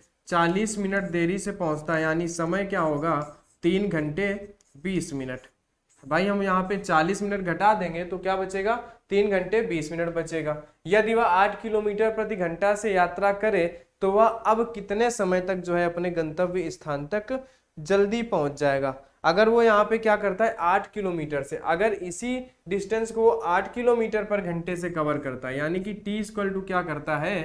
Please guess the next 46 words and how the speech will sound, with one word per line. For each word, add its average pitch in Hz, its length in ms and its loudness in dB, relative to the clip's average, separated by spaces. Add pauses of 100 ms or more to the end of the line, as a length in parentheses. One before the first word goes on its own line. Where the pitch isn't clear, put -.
(400)
कि 180 80 -8
भाई 185 220 2
बीस 185 320 -4
किलोमीटर 208 640 -4
है 214 120 -2
जो, 208 160 -4 (440)
तो 202 60 -4
आठ 214 540 2
किलोमीटर 196 800 -2 (360)
per 196 200 0
hour 175 360 4
से 220 160 -6
कवर 180 280 0
करता 175 280 -2
है, 180 100 -4
किलोमीटर 190 580 -4
से 180 160 -6
ये 156 260 -4 (380)
आठ 190 320 2 (580)
क्या 190 120 2
हो 196 100 4
जाएगा 196 300 0
यहाँ 170 240 -2
से, 175 380 -6 (140)
यहाँ 170 280 4
से 208 120 -8
जो 220 140 2
निकल 214 340 2
के 214 100 -2
आ 185 140 2
जाएगा, 170 300 0
यहाँ 156 240 0
से 202 160 -8
आठ 175 400 -2
की 220 100 -8
बात 190 300 0
किया 196 200 0
है, 196 160 0
बीस 196 240 -6
में 185 140 -2
से 180 120 -4
हम 165 140 -4
भाग 170 280 0
देंगे 156 280 -2
यहाँ 139 220 0
पे, 175 220 -2